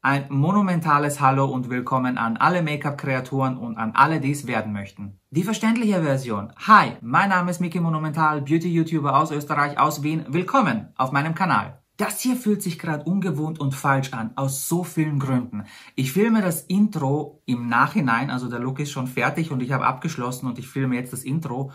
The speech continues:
Fühlt sich so schräg an. Plus, es ist noch hell draußen, es ist, es sieht vielleicht nicht danach aus, aber es ist eins... Ich filme um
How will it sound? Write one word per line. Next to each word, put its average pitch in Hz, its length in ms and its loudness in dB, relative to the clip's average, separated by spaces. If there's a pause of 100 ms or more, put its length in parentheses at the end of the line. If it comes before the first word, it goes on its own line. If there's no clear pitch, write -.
(260)
Fühlt 127 240 -2
sich 127 160 -4
so 151 160 2
schräg 123 340 -2
an. 127 320 0
Plus, 160 680 -2 (1600)
es 143 180 -2
ist 156 160 0
noch 139 240 -2
hell 156 240 0
draußen, 127 500 -2
es 123 200 -8
ist, 127 240 -10
es 135 100 -14
sieht 123 160 -10
vielleicht 123 300 -10
nicht 131 120 -6
danach 113 280 -4
aus, 139 260 -2
aber 117 240 -4
es 120 140 -10
ist 123 240 -12
eins... 156 640 -6 (460)
Ich 135 160 -16
filme 151 600 -6
um 123 260 -6